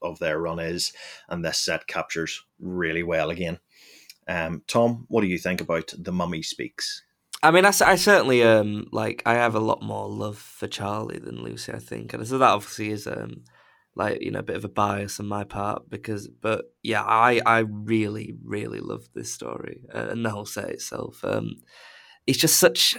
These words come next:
Speaker 2: it's such, it's delightful, I think is the word to describe it. Just seeing them back together again, they're having fun as a gorilla. It's just like,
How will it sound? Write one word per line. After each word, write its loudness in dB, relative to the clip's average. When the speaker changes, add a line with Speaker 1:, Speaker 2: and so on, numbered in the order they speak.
Speaker 2:
it's -6
such, -2
it's 0
delightful, 6
I -2
think -8
is -12
the -4
word 0
to -8
describe 0
it. -4
Just -2
seeing 4
them 0
back 0
together 6
again, 6
they're -2
having 0
fun 6
as 6
a -2
gorilla. 10
It's 0
just -4
like, 6